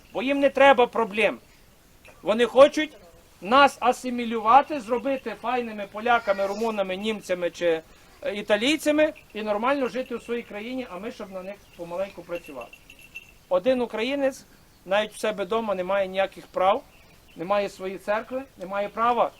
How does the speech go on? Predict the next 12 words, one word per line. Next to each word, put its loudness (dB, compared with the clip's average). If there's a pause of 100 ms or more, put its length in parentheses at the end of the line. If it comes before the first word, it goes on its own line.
(340)
у -4
своїй 8
церкві, 10
яку -2
збудували 6
його 6
діди, 2
прадіди, 4
почути -2
молитву 2
рідною -4
мовою. -2